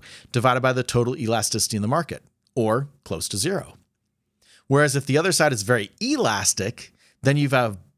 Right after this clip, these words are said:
very big number on the top divided by that very big number essentially on the bottom,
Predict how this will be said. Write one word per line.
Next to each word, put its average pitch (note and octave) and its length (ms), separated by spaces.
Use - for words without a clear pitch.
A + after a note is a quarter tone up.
very G#3 500
big C#3+ 260
number C#3 320
on A#2 120
the A2 80
top A2+ 420
divided C#3+ 380
by B2 400
that B2+ 320
very C3+ 280
big A#2+ 220
number B2 360
essentially C#3 500
on A2+ 160
the G#2 60
bottom, B2+ 480